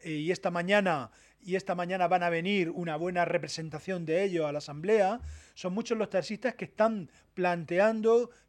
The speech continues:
que, como no se regule el sector, eh, verán, eh, sus condiciones de trabajo absolutamente, eh, en peligro. Por ello es por lo que le exigimos al gobierno regional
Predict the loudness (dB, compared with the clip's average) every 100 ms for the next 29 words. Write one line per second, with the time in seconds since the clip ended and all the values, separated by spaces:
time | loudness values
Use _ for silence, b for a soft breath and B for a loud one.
0 | _ 6 6 6 0 -2 -2 -2 -2 -2
1 | -2 -2 -2 -6 -12 -2 4 4 2 b
2 | b -10 -8 -8 -2 2 2 0 -4 -6
3 | -4 -2 -4 -6 -6 -6 b b b -6
4 | -6 -6 -4 -4 0 2 2 2 -2 -2
5 | -6 -6 -6 -4 -6 -6 -4 -2 -4 B
6 | B _ -2 0 0 -4 -6 -6 -8 -6
7 | -2 -2 -2 -6 -14 b b b 0 4
8 | 6 6 6 4 0 -2 -2 0 0 -2
9 | -4 -6 -6 -2 -2 -2 -8 -10 -8 -6
10 | -6 -6 -8 -2 2 2 0